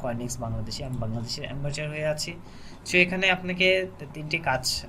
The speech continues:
যারা অ্যাম্বাসাডর হবেন সে, তাদেরকে তিনটি কাজ, আহ, তাদেরকে দেওয়া থাকবে। সেটা হচ্ছে, আহ, দেখেন এখানে অ্যাম্বাসাডরের একটা ইয়ে দিয়েছে যে তিনটা বেনিফিটস তারা পাবে। সেটা কি?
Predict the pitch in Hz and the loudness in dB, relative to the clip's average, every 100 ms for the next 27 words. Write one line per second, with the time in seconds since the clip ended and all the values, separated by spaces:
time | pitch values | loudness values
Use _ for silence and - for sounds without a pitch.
0 | 123 123 117 123 131 147 147 151 156 156 | -4 0 2 2 0 -2 -4 -4 -6 -6
1 | 127 117 113 117 123 131 131 160 170 156 | -6 -6 -6 -6 -4 -6 -6 -6 -6 -2
2 | 123 127 - - - - - 110 110 113 | -2 -2 -8 -12 -16 -16 -10 -6 -4 -2
3 | 117 123 123 113 110 110 117 117 165 147 | -4 -4 -6 -4 -4 -4 -6 -8 -8 -6
4 | 131 120 - - 127 131 - - - - | -6 -8 -6 -4 -4 -6 -12 -16 -12 -10
5 | - - - - 113 113 113 - - - | -10 -12 -12 -8 -4 -2 -4 -6 -12 -16
6 | - - 131 131 160 151 143 143 143 - | -16 -8 -4 -2 -2 -2 -2 -4 -6 -8
7 | - 127 135 131 139 135 127 127 139 127 | -10 -4 -4 -2 -4 -4 -4 -4 -2 -2
8 | - - - - 147 160 139 120 113 170 | -4 -10 -14 -12 -4 -2 0 0 -2 -6
9 | 160 156 180 180 170 160 156 185 185 - | -8 -6 -4 0 0 0 -2 -4 -4 2
10 | 165 170 117 - - - - - - - | 2 2 -4 -6 -12 -16 -18 -18 -18 -18
11 | - - - - - - - - - - | -18 -20 -18 -18 -18 -18 -16 -14 -10 -4
12 | 175 196 226 | 0 0 0